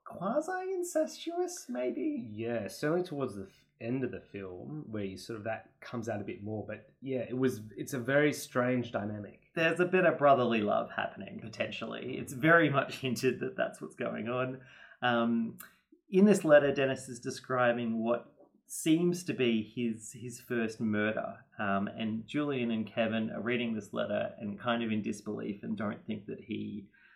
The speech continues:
Speaker 1: um, they, they think he's full of shit, basically. Uh, Dennis, uh, begins speaking about how he discovered his, um,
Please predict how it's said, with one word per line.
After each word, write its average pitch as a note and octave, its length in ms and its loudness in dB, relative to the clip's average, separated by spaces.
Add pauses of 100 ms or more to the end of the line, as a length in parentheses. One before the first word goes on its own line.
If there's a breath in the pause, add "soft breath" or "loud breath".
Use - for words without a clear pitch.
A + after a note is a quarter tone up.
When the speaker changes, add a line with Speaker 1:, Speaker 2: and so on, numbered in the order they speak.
(200 soft breath)
Speaker 1:
um, G2 420 -4
they, A#2 260 -2
they C3 100 2
think C3+ 300 -4
he's G#2 120 -8
full A2+ 160 -8
of A#2 80 -10
shit, - 320 -10
basically. - 480 -12 (500 loud breath)
Uh, C#3+ 240 4
Dennis, G#3+ 580 4 (100)
uh, C#3 240 4 (580)
begins D#3 680 2
speaking B2 460 -2
about G#2 400 0 (160)
how A#2 300 -2
he A2+ 160 -4
discovered G#2 1000 -2 (300)
his, G2+ 720 -6 (120)
um, G2 440 -6